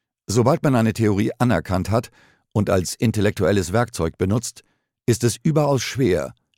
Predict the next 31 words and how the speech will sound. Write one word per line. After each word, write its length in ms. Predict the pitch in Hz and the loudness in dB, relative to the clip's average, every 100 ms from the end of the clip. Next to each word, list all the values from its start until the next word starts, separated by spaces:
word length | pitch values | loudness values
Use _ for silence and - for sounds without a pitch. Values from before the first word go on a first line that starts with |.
| - | -4
ihre 240 | 101 90 | 0 0
Schwächen 380 | 92 127 - 78 | -2 -4 -4 -6
zu 120 | - | -4
bemerken. 500 | 82 87 85 - 71 _ _ _ _ _ _ _ _ _ _ _ _ _ | -2 -2 -2 -6 -14 _ _ _ _ _ _ _ _ _ _ _ _ _
Wenn 180 | 95 131 | -2 2
man 120 | 123 | 2
eine 180 | 120 120 | 2 2
scheinbar 420 | - 131 156 120 | 0 0 2 2
nicht 240 | 113 151 - | 2 0 -2
mit 160 | 135 | 0
dem 100 | 123 | 2
Modell 320 | 107 98 117 117 | 2 2 2 2
in 100 | 101 | 0
Einklang 440 | 113 123 113 104 | -2 0 -2 -2
zu 140 | 107 | -2
bringende 340 | 87 110 104 95 | -2 0 2 0
Beobachtung 540 | 101 131 98 85 92 | 0 0 -2 -2 -2
macht, 280 | 98 127 - _ _ _ _ | -2 -2 -8 _ _ _ _
geht 180 | - 123 | -2 0
man 120 | 117 | 0
davon 300 | 113 - 98 | 0 0 -2
aus, 420 | - 101 120 - - _ _ _ _ - | -2 0 0 -2 -12 _ _ _ _ -2
dass 120 | 104 | 0
es 140 | 113 | 2
eine 180 | 127 120 | 2 2
sehr 180 | 107 160 | 2 0
gute 200 | 135 123 | 0 0
Erklärung 540 | 120 117 127 123 90 | 0 0 0 2 0
dafür 240 | 95 85 92 | 0 0 0
geben 240 | 95 92 | 0 2
muss, 320 | 90 90 - | 2 0 -4